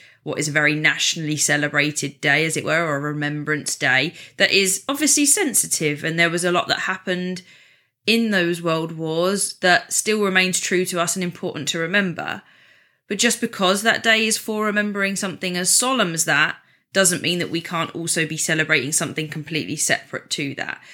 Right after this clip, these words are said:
So I appreciate and respect that there will be lots of posts regarding Remembrance Day, but I am also going to look at a different cultural point and a different day to look at celebrating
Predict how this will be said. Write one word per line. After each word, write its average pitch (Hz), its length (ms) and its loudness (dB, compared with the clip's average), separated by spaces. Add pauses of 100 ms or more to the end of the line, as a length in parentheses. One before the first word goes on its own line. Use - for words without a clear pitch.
(120)
So 175 400 4 (760)
I 175 120 6
appreciate 190 640 2
and 160 80 -4
respect 160 440 -4
that 160 140 -2
there 165 100 2
will 165 80 -2
be 160 200 -4
lots - 260 -2
of 165 100 -12
posts - 600 -2
regarding 151 420 -2
Remembrance 175 560 -6
Day, 180 460 4 (840)
but 175 60 0
I 175 80 6
am 185 160 4
also 180 260 2
going 160 260 2
to 165 460 -4
look 170 240 -4
at 175 300 0
a 170 60 -6
different 175 320 -8
cultural 175 800 -4 (240)
point 180 400 0
and 170 120 0
a 160 60 -4
different 160 320 -6
day 170 540 4
to 180 100 -4
look 175 160 -8
at 180 80 -4
celebrating 165 720 0